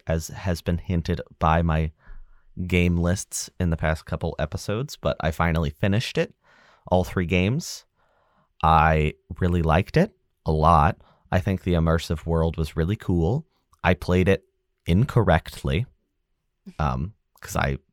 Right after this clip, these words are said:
I didn't kill anybody but my targets in levels, because the general concept is it drops you in this giant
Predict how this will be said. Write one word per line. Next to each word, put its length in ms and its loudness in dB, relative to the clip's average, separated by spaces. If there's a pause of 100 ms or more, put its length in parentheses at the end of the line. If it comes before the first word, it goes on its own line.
(380)
I 100 2
didn't 320 4 (720)
kill 280 2
anybody 480 2
but 240 4
my 140 2
targets 520 -2
in 180 0
levels, 480 -2 (380)
because 200 -4
the 100 2
general 340 4
concept 520 2
is 120 -4
it 100 -2
drops 400 2
you 120 2
in 120 2
this 240 -4
giant 540 4